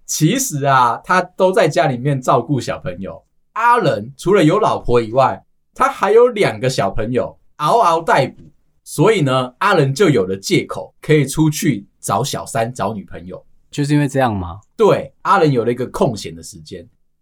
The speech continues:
Speaker 1: 唱歌唱到一半，大家都玩得很嗨的时候，我就借故我要抽烟，抓着阿仁一起出来到了K T V外面。我就问阿仁说：“哎，啊，你今天怎么会带你老婆来？啊，你前一两年那个女朋友嘞？”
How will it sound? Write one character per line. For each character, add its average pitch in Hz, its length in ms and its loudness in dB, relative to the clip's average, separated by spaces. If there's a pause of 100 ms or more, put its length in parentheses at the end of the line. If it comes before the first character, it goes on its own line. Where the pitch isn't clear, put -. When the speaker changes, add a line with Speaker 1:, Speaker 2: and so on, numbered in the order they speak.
Speaker 1:
唱 196 260 0
歌 196 160 0
唱 202 180 -2
到 160 160 2
一 113 120 -6
半， 117 320 -2
大 170 160 2
家 156 160 0
都 156 160 2
玩 107 180 0
得 104 100 -4
很 87 80 -10
嗨 113 220 -6
的 107 100 -6
时 95 140 -14
候， 95 260 -10
我 107 60 -14
就 151 140 2
借 147 260 0
故 135 200 -6
我 90 60 -4
要 104 120 -4
抽 120 260 -2
烟， 113 240 -8 (340)
抓 208 200 0
着 139 100 -4
阿 143 180 -2
仁 104 220 -4
一 151 60 -4
起 147 160 -8
出 - 300 -6
来 98 140 -6
到 117 160 -2
了 98 100 -6
K 127 220 -4
T 123 200 -4
V 120 160 -10
外 123 220 0
面。 101 260 -12 (300)
我 117 80 -14
就 143 120 0
问 147 100 0
阿 135 180 0
仁 104 120 -8
说 98 320 -10
：“哎， 175 220 -2 (320)
啊， 190 80 -4
你 143 100 2
今 143 100 0
天 180 80 0
怎 127 80 -4
么 123 60 -4
会 151 60 -2
带 147 160 0
你 113 60 -8
老 82 120 -10
婆 95 180 -12
来？ 76 160 -12 (520)
啊， 175 100 -2
你 120 220 -2 (320)
前 147 200 -2
一 208 120 -4
两 110 160 -2
年 101 120 -8
那 143 80 -2
个 147 80 0
女 101 120 -4
朋 104 180 -6
友 113 160 -2
嘞？” 90 240 -12